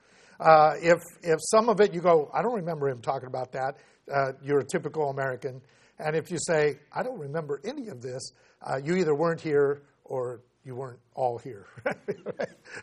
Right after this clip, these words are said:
So, uh, there's always been a struggle between the perspective of God and the perspective of man from the Garden of Eden. The idea that God knew what was best was challenged by Satan,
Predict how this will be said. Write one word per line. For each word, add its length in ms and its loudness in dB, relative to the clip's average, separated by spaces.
So, 360 8
uh, 280 8
there's 220 6
always 440 10
been 180 4
a 60 2
struggle 480 4
between 440 -4
the 80 2
perspective 680 -2
of 140 -2
God 440 8
and 140 -4
the 60 4
perspective 640 0
of 120 0
man 360 -6
from 180 2
the 80 2
Garden 340 10
of 120 -4
Eden. 320 -14
The 120 4
idea 580 8
that 260 2
God 440 12
knew 220 0
what 260 8
was 200 -2
best 560 4
was 260 -4
challenged 600 0
by 160 4
Satan, 500 -2